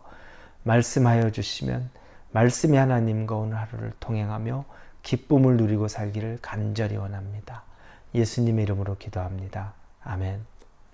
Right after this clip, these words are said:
오늘 말씀은 사무엘하 십오 장 이십삼 절에서 삼십 절입니다. 사무엘하 십오 장 이십삼 절에서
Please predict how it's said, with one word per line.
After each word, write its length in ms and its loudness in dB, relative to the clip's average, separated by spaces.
오늘 200 6
말씀은 420 6
사무엘하 560 4
십오 320 4
장 420 2
이십삼 520 2
절에서 480 4
삼십 400 -4
절입니다. 560 -2
사무엘하 720 6
십오 320 8
장 340 8
이십삼 560 10
절에서 680 10